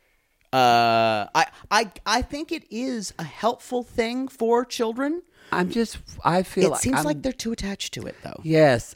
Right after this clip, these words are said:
Speaker 2: I'm, what I think, what I'm not, I'm not making fun of at all. What my concern is from what we're seeing from the
Speaker 1: <laughs>
Speaker 2: edit,
Speaker 1: Daddy's box.
Speaker 2: that this family's not moving on at all.
Speaker 1: No.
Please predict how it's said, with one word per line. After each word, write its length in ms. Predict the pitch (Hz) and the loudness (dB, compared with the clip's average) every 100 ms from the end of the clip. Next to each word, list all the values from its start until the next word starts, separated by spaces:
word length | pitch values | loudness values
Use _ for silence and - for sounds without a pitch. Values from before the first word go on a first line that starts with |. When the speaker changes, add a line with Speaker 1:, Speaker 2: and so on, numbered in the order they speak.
| - | -4
Speaker 2:
I'm, 300 | 143 143 - | -4 -4 -8
what 200 | 135 156 | 2 4
I 140 | 180 165 | 6 4
think, 320 | - 165 - | -2 -6 -6
what 240 | 117 123 | -4 -2
I'm 400 | 117 113 107 104 - | 0 -2 -4 -8 -10
not, 240 | 104 123 | -8 -4
I'm 140 | 135 139 | -2 -2
not 180 | 156 | -2
making 280 | 160 135 113 | -4 -6 -8
fun 160 | 104 95 | -8 -6
of 100 | 87 | -4
at 40 | |
all. 340 | 87 113 104 78 | -2 0 -2 -4
What 200 | 107 113 | -6 -6
my 140 | 113 | -8
concern 640 | 113 98 87 - 151 143 | -8 -12 -10 -2 -2 0
is 200 | 113 98 | -2 -6
from 200 | - 98 | -8 -8
what 180 | 98 95 | -6 -6
we're 100 | 92 | -8
seeing 280 | 90 123 113 | -6 -2 -4
from 140 | 101 90 | -4 -6
the 120 | 95 | -2
Speaker 1:
<laughs> 0 | |
Speaker 2:
edit, 320 | 113 117 92 - | 0 0 -2 -2
Speaker 1:
Daddy's 420 | 349 349 370 370 | -2 -2 -6 -8
box. 360 | - 226 220 226 | -2 0 2 0
Speaker 2:
that 140 | 123 | 0
this 320 | - 147 - | 0 -2 -2
family's 560 | - 139 131 127 117 110 | -8 -4 -2 -2 -4 -4
not 300 | 113 104 - | -4 -4 -4
moving 360 | 104 101 101 | -6 -4 -2
on 220 | 92 87 87 | -2 -4 -4
at 120 | 82 | -6
all. 340 | 78 71 55 123 | -6 -6 -6 0
Speaker 1:
No. 800 | 139 151 165 117 78 64 - | 4 8 8 8 4 -4 -12